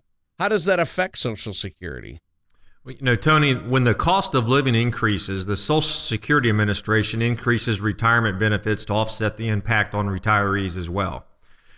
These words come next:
Speaker 2: Now, the adjustment is based upon the increase in the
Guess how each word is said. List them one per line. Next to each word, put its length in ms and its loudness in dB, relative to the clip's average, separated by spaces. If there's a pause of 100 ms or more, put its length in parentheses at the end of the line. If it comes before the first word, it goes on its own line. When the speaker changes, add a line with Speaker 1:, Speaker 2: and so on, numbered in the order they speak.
(160)
Speaker 2:
Now, 120 4
the 100 4
adjustment 500 4
is 80 2
based 300 2
upon 540 -2
the 200 2
increase 480 0
in 60 2
the 120 2